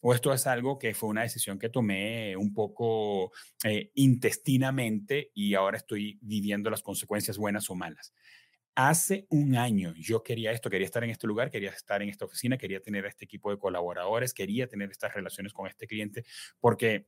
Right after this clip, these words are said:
amigos, cuando ve-, a-, nos hacemos esta pregunta,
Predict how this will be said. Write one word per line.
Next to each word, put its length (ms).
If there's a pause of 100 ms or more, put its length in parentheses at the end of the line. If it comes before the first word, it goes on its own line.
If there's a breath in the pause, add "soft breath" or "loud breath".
(120)
amigos, 460 (760 loud breath)
cuando 600 (320)
ve-, 280
a-, 120
nos 180
hacemos 300
esta 200
pregunta, 580